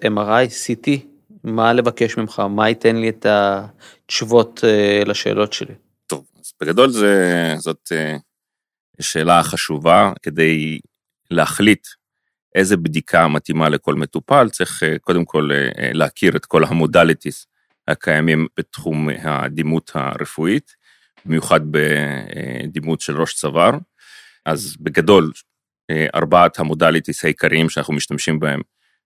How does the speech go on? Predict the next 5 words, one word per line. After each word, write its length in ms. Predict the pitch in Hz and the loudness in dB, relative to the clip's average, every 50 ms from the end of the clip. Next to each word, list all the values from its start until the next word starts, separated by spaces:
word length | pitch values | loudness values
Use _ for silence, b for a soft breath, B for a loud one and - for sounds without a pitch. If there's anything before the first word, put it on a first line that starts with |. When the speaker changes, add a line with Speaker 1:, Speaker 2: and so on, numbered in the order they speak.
| _ - | _ -6
Speaker 2:
אה, 160 | 73 73 76 73 | -4 -4 -4 -2
זה 180 | 78 82 80 | -2 0 0
האולטרסאונד, 1000 | 78 76 - - 92 101 - - - 123 - - 139 139 147 160 170 180 180 160 - - _ _ _ _ | 0 0 0 0 0 0 0 -2 -4 -4 0 4 4 6 6 4 2 0 -4 -8 -12 -20 _ _ _ _
ה-C 280 | - 85 - - - 73 - _ - | -8 -8 -6 -6 -8 -8 -6 _ 0
T, 200 | 98 110 131 | 0 0 0